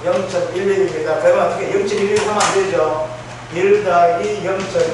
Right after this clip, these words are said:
일일 하니까 얼마? 일 점 일일만큼이 더 큰다 되겠습니까? 안 됩니까? 되게 되는 거죠.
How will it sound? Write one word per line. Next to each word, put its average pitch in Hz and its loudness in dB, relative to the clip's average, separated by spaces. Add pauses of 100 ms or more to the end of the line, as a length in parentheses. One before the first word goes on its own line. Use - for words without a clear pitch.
(100)
일일 180 -4
하니까 151 -4
얼마? 143 -2 (220)
일 185 -6
점 208 -2 (380)
일일만큼이 196 0
더 175 0
큰다 214 -2
되겠습니까? 190 -2
안 160 0
됩니까? 160 -4 (1300)
되게 196 2
되는 175 -2
거죠. 151 -4